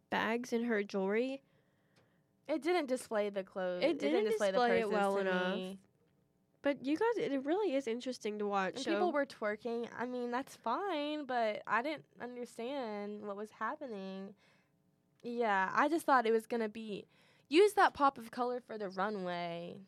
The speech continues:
Speaker 2: you know?
Speaker 1: Yeah.
Speaker 2: I just, I, I mean, I didn't really, really like that one. But I thought overall, I mean, one day I hope we can go and work it, or, you know, 'cause our editor-in-chief and our creative director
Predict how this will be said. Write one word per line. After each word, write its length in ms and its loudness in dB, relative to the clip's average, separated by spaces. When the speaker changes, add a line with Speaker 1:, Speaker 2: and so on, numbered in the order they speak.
Speaker 2:
you 120 -6
know? 220 -6
Speaker 1:
Yeah. 340 0
Speaker 2:
I 120 4
just, 180 -4
I, 160 -4
I 160 -6
mean, 180 -10
I 140 -6
didn't 140 -12
really, 220 -12
really 280 -10
like 300 -12
that 180 -10
one. 200 -10
But 240 0
I 100 2
thought 320 6
overall, 540 4
I 80 2
mean, 440 -4
one 220 -2
day 180 2
I 40 2
hope 220 -6
we 100 -10
can 140 -10
go 320 -2
and 80 -6
work 260 -4
it, 240 -2
or, 40 -2
you 160 -2
know, 360 -2
'cause 140 -2
our 140 6
editor-in-chief 640 0
and 80 -2
our 80 -2
creative 300 -4
director 520 -4